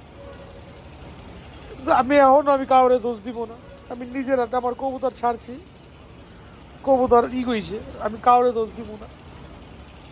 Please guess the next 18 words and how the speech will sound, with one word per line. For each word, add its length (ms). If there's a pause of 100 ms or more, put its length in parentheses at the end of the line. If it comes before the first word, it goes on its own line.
(220)
কারণ 220
এটা 140
আমার 160
রিজিকে 360
ছিল, 200 (580)
আমার 200
রিজিক 300
আমার 180
মাইনা 260
নিতে 260
হইব। 180 (1500)
হয়তো 220
আল্লাহ 260
পাক 200 (340)
এটার 360
মধ্যে 220
আমার 160
কোনো 160